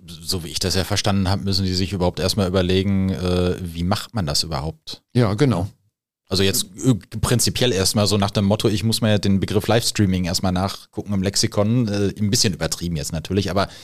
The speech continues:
Speaker 1: es geht schon in diese Richtung so ein bisschen, ne?
Speaker 2: Genau. Und was mache ich mit einzelnen Leuten, die vielleicht nicht,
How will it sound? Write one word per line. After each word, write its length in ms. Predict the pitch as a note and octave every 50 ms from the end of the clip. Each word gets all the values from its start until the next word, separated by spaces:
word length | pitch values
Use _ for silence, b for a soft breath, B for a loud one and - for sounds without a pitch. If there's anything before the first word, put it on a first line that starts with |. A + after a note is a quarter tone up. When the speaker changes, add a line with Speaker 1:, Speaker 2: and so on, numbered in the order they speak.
| B B B B B B _
Speaker 1:
es 160 | - G2+ - -
geht 220 | - F2+ E2+ -
schon 160 | - A#2+ A#2+
in 180 | - B2 C3 B2+
diese 260 | B2 C3 B2 B2 C3
Richtung 340 | B2+ A2+ - - E2 D#2 D#2
so 100 | - D#2+
ein 40 | D2
bisschen, 380 | - - - - - C#2 C2 D#2
ne? 160 | D#2+ G#2 G#2 - _ _ _
Speaker 2:
Genau. 300 | - G#2+ F#2+ F#2 E2+ D#2
Und 240 | C#2+ F#2+ F#2+ F2+ -
was 160 | A2+ G#2 -
mache 200 | B2 A#2+ G#2+ A2+
ich 100 | G#2+ A2
mit 260 | A2 G#2+ G2 - -
einzelnen 440 | G#2+ A#2 C3 A#2+ - C3 A#2+ A#2 A2 G#2+
Leuten, 360 | G2 F#2+ G#2 G#2+ - A2 G#2
die 120 | G2+ G#2
vielleicht 440 | - - A2+ G2+ F#2 F2 F2+ - -
nicht, 340 | A#2 B2+ C#3+ - - -